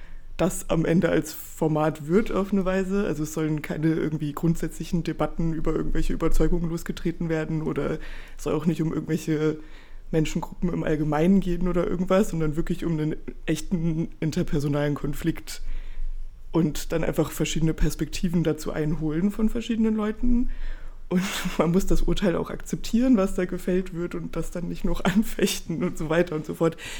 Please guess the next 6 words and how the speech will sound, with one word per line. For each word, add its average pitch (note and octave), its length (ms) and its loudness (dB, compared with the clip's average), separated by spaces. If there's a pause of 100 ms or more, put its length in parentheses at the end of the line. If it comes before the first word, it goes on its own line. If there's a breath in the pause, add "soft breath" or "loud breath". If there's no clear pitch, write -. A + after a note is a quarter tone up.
(120 loud breath)
damit D#3 240 0
das D#3+ 100 -4
irgendwie E3 220 0
einigermaßen D#3 680 2 (380 loud breath)
civil G3+ 420 4
abläuft. G3 800 2